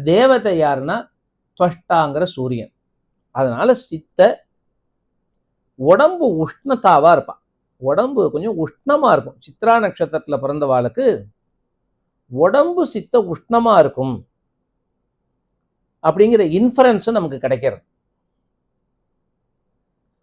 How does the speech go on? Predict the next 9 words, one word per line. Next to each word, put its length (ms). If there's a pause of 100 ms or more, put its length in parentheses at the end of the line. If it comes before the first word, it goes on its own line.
அதை 200 (140)
தவிர 180 (2000)
இந்த 200
சித்திர 260 (100)
நட்சத்திரத்துல 640
பிறந்தா 400 (960)
அப்பாவுக்கு 520 (140)
ஆகாது 420 (1160)
அப்படிங்கிறதுக்கான 840